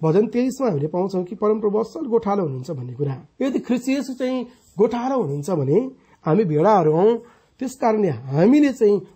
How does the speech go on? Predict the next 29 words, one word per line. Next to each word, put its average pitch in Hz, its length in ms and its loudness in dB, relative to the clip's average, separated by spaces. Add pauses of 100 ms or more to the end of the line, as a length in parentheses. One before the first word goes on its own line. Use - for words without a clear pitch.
(140)
उहाँको 196 200 0
आवाजलाई 175 520 -4
सुन्नको 151 440 -8
लागि 143 320 -6 (260)
आवश्यकता 151 440 -4
छ। - 120 -12 (180)
जब 262 140 2
हामी 226 160 4
ख्रिस्टको 240 340 -4
आवाजलाई 202 380 0
सुन्छौँ 196 380 -6
नि, 180 100 -4 (320)
तब 196 140 4
चाहिँ 185 180 -2
हाम्रो 139 120 2
जीवनमा 254 520 4
चाहिँ 160 440 0 (300)
त्यो 202 100 -2
आशिषको 208 520 -4
मार्गहरू 196 400 -6
खुल्दछ। 143 380 -6 (300)
अब 190 180 4
चाहिँ 156 240 0
र्याप्चरको 226 600 -2
आवाज 175 420 2 (180)
आउँदैछ, 160 400 -2
आमेन। 156 380 -6 (300)
अब 262 340 4
चाहिँ 196 420 0